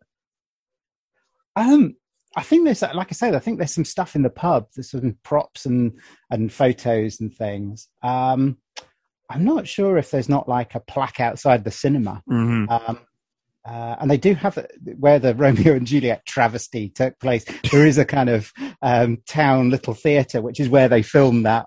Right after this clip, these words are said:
Speaker 1: <laughs>
Speaker 2: Okay.
Speaker 1: that production. So, um, so yeah, so they're, they're, I mean, a lot of the locations are, are really close together. You know, they're all
Speaker 2: Okay.
Speaker 1: there.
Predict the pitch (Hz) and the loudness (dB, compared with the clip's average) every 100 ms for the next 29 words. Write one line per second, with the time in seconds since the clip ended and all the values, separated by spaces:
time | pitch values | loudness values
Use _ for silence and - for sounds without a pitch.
0 | _ 143 - 131 131 151 107 107 - - | _ -8 2 4 6 6 6 2 -6 -2
1 | 202 - 214 226 165 - 151 185 285 208 | -2 0 4 6 4 -8 -8 -2 0 -2
2 | - 160 127 127 123 127 - _ _ - | 0 6 8 8 6 4 -2 _ _ -10
3 | 254 330 262 208 190 185 190 _ 165 160 | -6 -4 -2 -2 0 -2 -4 _ 0 2
4 | 165 - _ - 156 165 233 240 131 131 | 2 -2 _ -6 2 6 6 4 0 -2
5 | 127 156 170 - 107 95 113 110 - 139 | -2 -2 -2 -4 -8 -4 -2 -2 -4 -8
6 | 135 131 196 247 202 135 127 151 123 123 | -8 -6 -2 2 2 2 0 0 -2 -4
7 | 135 123 - - 131 117 107 131 165 165 | -2 -4 -6 -12 -8 -6 -8 -8 0 2
8 | 214 104 92 | 4 2 0